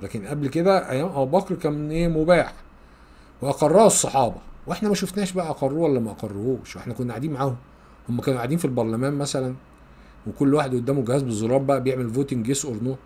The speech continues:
لا. وقد ن-، ن-، نقل الإجماع على تحريم المتعة الإمام النووي والقرطبي والخطابي وابن المنذر، في حاجة اسمها إجماعات ابن المنذر مشهورة، والشوكاني والقاضي عياض والجصاص،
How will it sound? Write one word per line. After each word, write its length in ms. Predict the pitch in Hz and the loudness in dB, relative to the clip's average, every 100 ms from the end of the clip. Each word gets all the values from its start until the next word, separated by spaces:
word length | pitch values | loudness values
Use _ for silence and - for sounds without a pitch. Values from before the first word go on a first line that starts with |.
| - - | -20 -8
لا. 220 | 180 220 - - - - - - - - - - - - - - | -4 -4 -8 -20 -20 -20 -20 -20 -20 -20 -20 -20 -20 -20 -20 -2
وقد 260 | 160 175 180 | 0 4 4
ن-، 200 | 196 220 170 | 4 2 2
ن-، 220 | 175 185 175 165 | 2 0 -2 2
نقل 320 | 226 196 170 | 4 4 4
الإجماع 420 | 156 143 139 180 | 4 2 2 4
على 160 | 175 143 | 4 2
تحريم 340 | - - 170 | -2 -2 0
المتعة 500 | 160 139 175 175 156 | 2 0 0 0 0
الإمام 340 | 156 131 156 | 0 -2 -2
النووي 840 | 147 120 123 156 170 165 165 165 165 | -2 -2 -2 2 4 4 2 0 0
والقرطبي 800 | 156 120 - 117 - 160 165 | 0 -2 -4 -8 -2 0 2
والخطابي 680 | 160 151 127 110 - 139 160 | 2 0 -2 -8 -4 -2 0
وابن 280 | 156 120 113 | 0 0 -4
المنذر، 680 | 113 117 139 165 151 160 165 - - - - - - | -6 -4 -2 -2 -2 -2 -4 -16 -20 -20 -20 -20 -14
في 100 | - | -8
حاجة 140 | 156 | -4
اسمها 220 | 143 135 120 | -4 -4 -6
إجماعات 320 | 117 123 143 | -6 -6 -6
ابن 160 | 120 | -4
المنذر 400 | 110 113 147 135 | -4 -2 -4 -2
مشهورة، 520 | 135 107 - 131 156 - | -4 -4 -6 -4 -4 -4
والشوكاني 640 | 104 - 123 101 143 156 156 | -8 -6 -6 -4 -2 0 0
والقاضي 440 | 135 - 143 139 | -2 -2 -2 -2
عياض 400 | 113 127 160 143 | -2 0 0 0
والجصاص، 840 | 120 107 107 - 143 147 - - | -2 -4 -8 -4 -2 -4 -4 -12